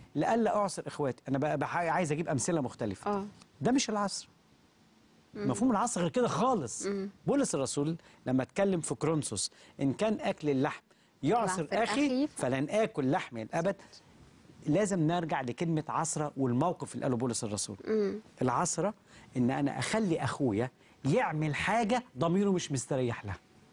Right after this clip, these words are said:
Speaker 2: آه، أوكي. إن أنا أخليه ياكل اللحمة.
Speaker 1: أقول له، أنا أجي أقول له إيه؟
Speaker 2: مم.
Speaker 1: أقول له: "لحمة إيه اللي أنت خايف منها؟ يا ابني مفيش حاجة اسمها وسن، كل لحمة." بس هو ضميره مش سامح له.
Speaker 2: مم.
Speaker 1: وخليته ياكل،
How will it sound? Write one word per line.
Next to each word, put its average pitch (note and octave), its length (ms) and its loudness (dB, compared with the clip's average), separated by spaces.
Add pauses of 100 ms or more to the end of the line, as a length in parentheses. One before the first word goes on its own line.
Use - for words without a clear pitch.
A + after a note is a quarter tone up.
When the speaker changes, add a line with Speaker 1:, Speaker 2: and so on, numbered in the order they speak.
(280)
Speaker 2:
آه، G3 400 -2
أوكي. - 380 -12
إن G3+ 80 -2
أنا F#3+ 180 2
أخليه F#3+ 440 2
ياكل G#3 280 0
اللحمة. G#3+ 440 0
Speaker 1:
أقول C4 220 4
له، B3 220 2
أنا C4+ 140 2
أجي A3+ 140 0
أقول B3 240 4
له A#3 100 0
إيه؟ A#3 220 2 (240)
Speaker 2:
مم. G#3+ 180 0
Speaker 1:
أقول G#3+ 240 4
له: G#3 120 2 (520)
"لحمة A3+ 400 4
إيه B3+ 100 4
اللي A3+ 140 4
أنت F#3+ 140 0
خايف A3 320 0
منها؟ E3+ 340 2 (380)
يا A3+ 80 4
ابني B3+ 160 4
مفيش G3 180 -2
حاجة G3+ 200 0
اسمها F#3+ 260 2
وسن، G3 320 0 (240)
كل C#4 220 4
لحمة." A3 360 -2 (760)
بس - 200 -2
هو A#3+ 240 4
ضميره C4+ 560 2
مش F#3+ 120 0
سامح D#3+ 420 -4
له. C3 120 0 (420)
Speaker 2:
مم. A#3+ 60 -14 (360)
Speaker 1:
وخليته E3+ 540 2
ياكل، D4 460 2